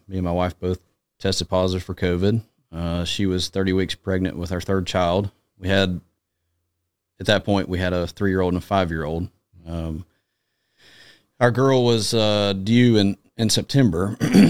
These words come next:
Uh, like I said, so she was about thirty weeks pregnant whenever we both got covid. <clears throat> And, um, she just, for whatever reason, she, she started to digress. We both were kinda at the tail end of it, but for whatever reason, she started getting worse,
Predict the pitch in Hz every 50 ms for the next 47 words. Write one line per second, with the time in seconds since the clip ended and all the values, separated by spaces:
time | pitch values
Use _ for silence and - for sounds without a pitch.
0 | 151 135 - 120 - _ - 98 92 92 90 92 90 85 - - 95 92 - -
1 | - 98 92 - - - - - 98 92 85 87 90 85 - 101 95 92 92 87
2 | 85 85 - - 98 92 90 85 78 87 90 87 87 87 87 87 85 90 85 -
3 | - 82 82 - 117 120 123 104 95 90 92 98 - _ _ - - - - -
4 | - - - _ 104 98 98 98 95 92 92 92 90 90 90 85 85 87 90 -
5 | _ _ _ _ _ _ _ _ _ _ _ _ _ _ _ _ _ _ _ _
6 | _ _ - - - 131 131 120 127 117 110 - - _ _ _ _ _ - 110
7 | 113 113 117 107 107 107 120 113 104 95 - - 117 104 - - _ _ _ _
8 | - - 117 104 - - _ - - - 110 104 101 95 95 92 82 98 107 113
9 | 110 95 90 - 98 95 95 98 98 95 - - 92 90 90 85 - - 101 98
10 | 90 - - - 104 92 95 101 107 101 92 87 87 82 - 85 87 85 - _
11 | - - - - - - - - - _ _ _ - 127 131 127 123 107 110 113
12 | 117 104 101 92 - - 110 - - 107 98 92 87 92 - 82 85 87 101 113
13 | 107 90 85 - - - -